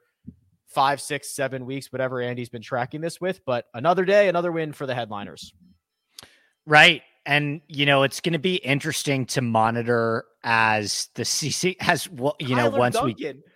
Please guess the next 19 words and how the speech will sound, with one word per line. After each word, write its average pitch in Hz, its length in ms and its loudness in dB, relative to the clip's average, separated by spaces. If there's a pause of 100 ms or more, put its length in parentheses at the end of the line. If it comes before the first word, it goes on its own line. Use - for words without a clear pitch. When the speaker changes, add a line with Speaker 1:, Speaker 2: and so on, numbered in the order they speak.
(120)
Speaker 1:
Sung 285 280 -2
J 302 200 0
M 302 80 0
versus 285 260 -2
Tyler 269 340 6
Duncan, 202 540 2
Andy. 117 440 -16 (420)
Speaker 2:
Right. 123 600 6
Well, 160 400 6 (120)
y-, 208 160 -12
uh, 208 40 0 (120)
Sahith - 640 -2 (280)
versus 120 320 -2
Peter 123 320 0
Malnati, 110 580 0
too. 113 220 0
All 139 300 2
these 107 280 -4
guys. 101 400 -2